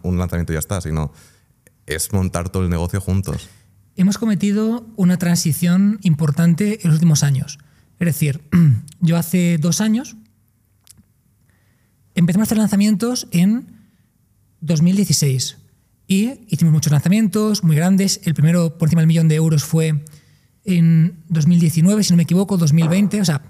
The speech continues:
Speaker 2: llevamos mucho, mucho recorrido. Sabemos y sabíamos hacer lanzamientos grandes. ¿Qué es lo que ocurrió? Que hace dos años más o menos planteamos, ok,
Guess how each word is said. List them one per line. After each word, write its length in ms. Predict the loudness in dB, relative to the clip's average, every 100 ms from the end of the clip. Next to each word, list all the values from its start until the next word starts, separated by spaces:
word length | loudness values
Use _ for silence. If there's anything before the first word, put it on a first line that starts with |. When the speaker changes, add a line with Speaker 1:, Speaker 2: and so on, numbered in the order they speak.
| -6
Speaker 2:
llevamos 240 | -2 2 2
mucho, 220 | 2 2
mucho 220 | 2 2
recorrido. 440 | 0 -2 -2 -4 -8 -20 _ _ _ _ _ _ _ _ _ -6
Sabemos 540 | -2 0 2 0 0
y 80 | -2
sabíamos 340 | 0 2 2
hacer 120 | 2 2
lanzamientos 320 | 2 2 2
grandes. 400 | 0 -2 -4 -12 _ _ _ _
¿Qué 80 | -2
es 40 | -2
lo 80 |
que 60 | 0
ocurrió? 380 | -2 -2 -2 -6 -14 _ _ _ _ _ -8
Que 80 | -6
hace 120 | -4
dos 100 | 0
años 120 | 2
más 140 | 2 2
o 60 |
menos 180 | 0 -2
planteamos, 600 | 0 2 2 2 0 -2 -2
ok, 160 | -2